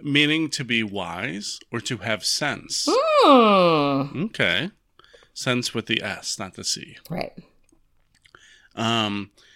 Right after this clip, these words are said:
Speaker 1: it is also the root word of such English words as sage, savant, savvy,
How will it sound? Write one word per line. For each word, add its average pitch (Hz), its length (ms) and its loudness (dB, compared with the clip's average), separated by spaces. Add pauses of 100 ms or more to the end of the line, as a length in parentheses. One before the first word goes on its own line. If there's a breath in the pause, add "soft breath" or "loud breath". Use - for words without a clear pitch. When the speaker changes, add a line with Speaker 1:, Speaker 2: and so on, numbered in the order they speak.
(200 soft breath)
Speaker 1:
it 123 80 0
is 117 160 2
also 156 440 2
the 95 140 -2
root 98 300 -4
word 95 560 -8
of 95 180 -6
such - 360 -2
English 135 420 -2
words 87 480 -8 (100)
as 90 380 -4
sage, 110 640 0 (580)
savant, 98 720 -6 (420)
savvy, 87 640 -6